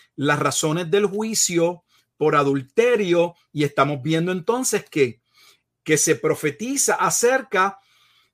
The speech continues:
de ese recasamiento o ese nuevo pacto.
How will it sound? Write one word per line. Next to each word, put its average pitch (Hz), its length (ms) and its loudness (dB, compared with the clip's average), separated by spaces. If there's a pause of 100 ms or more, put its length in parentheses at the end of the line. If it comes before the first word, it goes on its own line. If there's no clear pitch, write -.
de 190 360 6
ese 208 360 4
recasamiento 180 1160 0
o 160 160 2
ese 190 220 0
nuevo 170 400 2
pacto. 135 440 -2